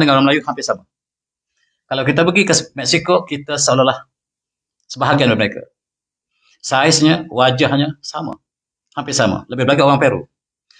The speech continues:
Orang Peru itu, kawan saya Peru itu, hampir sama dengan kawan saya di,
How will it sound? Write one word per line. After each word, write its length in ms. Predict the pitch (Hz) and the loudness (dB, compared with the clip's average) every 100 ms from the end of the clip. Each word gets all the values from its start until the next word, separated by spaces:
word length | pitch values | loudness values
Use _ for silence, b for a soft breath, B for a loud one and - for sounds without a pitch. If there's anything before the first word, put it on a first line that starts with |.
| b - | b -2
Orang 180 | 139 147 | 0 4
Peru 260 | 180 196 143 | 4 4 2
itu, 380 | 135 151 165 - _ _ _ _ _ _ - | 2 -2 -4 -14 _ _ _ _ _ _ -2
kawan 240 | 135 127 | 2 2
saya 240 | 139 123 | 4 2
Peru 240 | 120 117 101 | 2 0 0
itu, 160 | - - _ _ _ _ | -8 -16 _ _ _ _
hampir 480 | - 160 160 175 156 | -10 -8 -6 0 2
sama 240 | 143 139 135 | 2 2 2
dengan 120 | 127 | 2
kawan 240 | 127 127 | 2 2
saya 240 | 123 120 107 | 2 0 0
di, 240 | 110 101 | -4 -6